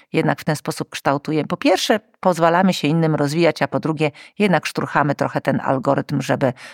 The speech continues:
pokazywał te treści szerzej. Bardzo lubię tą weryfikację przez, e, użytkowników. Bardzo lubię, jak do mnie piszecie, bardzo dobrze lubię, jak do mnie piszecie ze swoimi przemyśleniami.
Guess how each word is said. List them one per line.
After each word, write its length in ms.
pokazywał 680
te 120
treści 560
szerzej. 580
Bardzo 320
lubię 220
tą 160
weryfikację 680
przez, 320
e, 180
użytkowników. 840
Bardzo 260
lubię, 160
jak 120
do 120
mnie 180
piszecie, 400
bardzo 240
dobrze 280
lubię, 220
jak 120
do 120
mnie 140
piszecie 340
ze 100
swoimi 360
przemyśleniami. 800